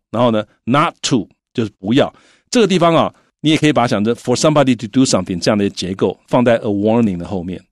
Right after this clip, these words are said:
所以a warning for somebody not to do something，就是警告你不要做这件事情。不要做什么事情呢？不要get too close to the edge，不要太靠近手扶梯的边缘。The edge就是指the edge of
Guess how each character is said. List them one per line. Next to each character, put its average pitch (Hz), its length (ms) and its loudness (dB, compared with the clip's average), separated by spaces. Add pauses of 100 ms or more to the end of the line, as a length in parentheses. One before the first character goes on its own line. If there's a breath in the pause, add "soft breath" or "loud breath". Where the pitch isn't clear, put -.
所 - 160 -6
以 123 60 -10
a 131 100 -8
warning 123 540 2
for 104 160 -6
somebody 120 520 0 (280 soft breath)
not 147 320 0
to 120 120 -2
do 104 160 -2
something， 76 440 -10
就 113 100 -6
是 113 140 -4
警 104 240 -6
告 160 140 4
你 101 120 -2
不 117 120 -6
要 107 100 2
做 110 140 -2
这 107 100 -4
件 95 120 -6
事 95 120 -8
情。 78 180 -18 (240)
不 156 80 0
要 160 80 4
做 175 100 2
什 131 120 2
么 120 40 0
事 151 140 -2
情 123 140 0
呢？ 120 120 0 (300 soft breath)
不 131 80 -2
要 139 180 2 (100)
get 170 180 0 (120)
too 160 160 0
close 135 500 -2 (200)
to - 100 -6
the 110 120 -2
edge， 107 340 -6 (300)
不 - 60 0
要 240 100 4
太 - 180 0
靠 120 260 -2
近 107 240 -4 (280)
手 - 240 -6
扶 - 160 -10
梯 104 120 -8
的 98 120 -4
边 95 260 -6
缘。 - 180 -12 (120)
The 120 100 -6
edge 147 320 -2
就 110 140 -2
是 101 60 -2
指 92 140 -12
the 101 120 -12
edge 127 340 -4
of 104 220 -8